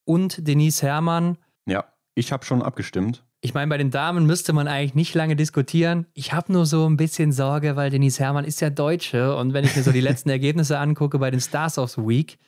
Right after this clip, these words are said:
Speaker 2: Mhm.
Speaker 1: dann hatten die Deutschen da häufig doch die Nase vorne.
Speaker 2: Ja, aber ich denke, alles ist erlaubt, ne? Also sonst hätten
Speaker 1: Klar,
Speaker 2: wir sie ja nicht
Speaker 1: klar.
Speaker 2: zur Verfügung gestellt, beziehungsweise sonst hätten wir sie nicht zur Auswahl gestellt. Also von daher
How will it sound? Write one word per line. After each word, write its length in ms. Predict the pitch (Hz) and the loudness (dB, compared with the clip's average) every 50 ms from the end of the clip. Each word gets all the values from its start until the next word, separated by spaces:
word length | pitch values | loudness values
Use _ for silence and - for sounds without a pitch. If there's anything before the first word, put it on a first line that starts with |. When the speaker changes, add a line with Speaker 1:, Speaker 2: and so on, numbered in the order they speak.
| _ - | _ -8
Speaker 2:
Mhm. 440 | 113 101 98 95 92 101 110 127 - - | -4 -2 -2 0 -2 -2 -4 -6 -6 -4
Speaker 1:
dann 120 | 127 120 | -2 0
hatten 200 | 131 156 - 170 | 0 0 2 2
die 100 | 156 147 | 2 2
Deutschen 460 | 131 139 143 160 160 - - 175 160 156 | 2 0 -2 -2 -2 -4 0 2 2 2
da 320 | 151 151 151 151 156 - - - | 2 2 0 -2 -2 -4 -8 -6
häufig 360 | - 147 170 196 190 - 175 - | -4 -2 -2 -2 -2 -4 -6 -2
doch 180 | - 165 151 | -2 -2 -2
die 120 | - 160 143 | 0 0 0
Nase 280 | 147 151 156 147 143 | 2 0 0 -2 -2
vorne. 480 | - - 160 165 160 139 113 120 151 165 _ _ _ _ - | -4 -2 -2 0 0 2 2 0 0 -2 _ _ _ _ -6
Speaker 2:
Ja, 300 | - 90 101 120 143 156 | -4 -2 0 0 0 0
aber 540 | 131 117 113 113 113 110 107 107 101 101 92 - | 0 0 0 2 2 2 2 0 -2 -6 -12 -16
ich 200 | - - - - | -16 -14 -10 -4
denke, 280 | - 123 123 127 - - | -2 0 0 0 0 0
alles 220 | 117 127 127 120 | 0 0 0 0
ist 100 | 120 110 107 | 0 0 0
erlaubt, 380 | 110 107 101 92 92 87 - | 2 2 2 2 0 0 -2
ne? 160 | 92 104 120 127 | -2 0 0 0
Also 220 | 113 110 107 107 | 0 0 0 0
sonst 200 | 104 107 101 101 | 0 0 -2 0
hätten 100 | 123 202 | 0 2
Speaker 1:
Klar, 80 | 220 170 | 2 2
Speaker 2:
wir 40 | 117 | 2
sie 80 | 110 113 | 2 2
ja 60 | 107 | 2
nicht 120 | 107 113 | 2 0
Speaker 1:
klar. 100 | 101 - | 0 0
Speaker 2:
zur 420 | - - 113 107 107 107 107 - - - | 0 0 2 2 2 2 0 -2 -6 -12
Verfügung 500 | - - - 104 - - 135 143 160 160 | -10 -6 -6 -6 -2 0 0 2 2 2
gestellt, 380 | 147 143 - - 151 147 143 143 | 2 0 0 -2 -2 -2 -2 -2
beziehungsweise 340 | - 98 - 110 104 101 92 | -4 -4 -4 -2 -2 0 0
sonst 180 | 92 92 - | 0 -2 -2
hätten 160 | - - - 107 | -4 -4 -2 -2
wir 80 | 95 | -2
sie 100 | 90 87 | 0 0
nicht 160 | 92 87 - | -2 -2 -2
zur 140 | - 87 82 | -2 -2 -2
Auswahl 340 | 80 92 120 123 - 139 135 | 0 0 0 -2 -2 -2 -2
gestellt. 420 | 127 123 - - 127 123 117 - | -2 -2 -2 0 0 0 0 0
Also 240 | - 92 95 90 92 | -2 -4 -4 -4 -4
von 180 | 92 - 104 95 | -4 -2 0 0
daher 300 | 95 92 92 101 101 104 | 0 0 0 0 -2 -2